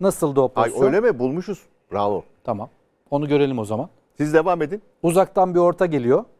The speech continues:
Speaker 1: Hatay Spor hücumunda.
Speaker 2: Kafayla vurmak için.
Speaker 1: Kim Min-jae ceza alanında uçarak kafayla kornere atmak istiyor topu. Ama bir dikkatsizlik yapıyor. Elinden gidiyor kornere,
Speaker 2: Evet.
Speaker 1: değil mi?
Speaker 2: Evet.
Speaker 1: O pozisyona
Speaker 2: Aynen.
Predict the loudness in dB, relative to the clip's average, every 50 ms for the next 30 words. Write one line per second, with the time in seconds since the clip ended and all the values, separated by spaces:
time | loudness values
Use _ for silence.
0 | _ _ _ _ _ _ 0 0 0 2 2 0 0 -2 -4 -4 -4 -4 -2 -2
1 | -2 0 0 0 0 0 0 0 -2 -2 -4 -4 -4 -6 -4 -2 -2 0 0 0
2 | -2 -2 0 0 0 0 0 0 0 2 4 4 4 4 2 0 -2 -4 -4 -4
3 | -2 2 2 2 2 0 -2 -2 -4 -2 0 0 -2 0 -2 -2 0 2 2 2
4 | 2 2 0 0 0 -2 -8 -14 -12 -12 -12 -8 -6 -6 -4 -4 -6 -4 -2 -4
5 | -4 -4 _ _ _ _ _ 2 2 4 4 0 0 -2 -4 -4 -6 -4 0 0
6 | 0 0 0 -6 -10 -8 -4 -4 -4 -2 2 2 2 2 2 -4 _ _ 2 4
7 | 4 4 4 0 0 0 0 -2 -4 -4 -4 -4 -4 -2 -2 -2 -2 0 -2 -2
8 | -2 0 -2 -2 -4 -6 _ -6 -4 -4 -4 0 0 0 0 2 0 0 0 0
9 | -4 -2 0 0 0 -2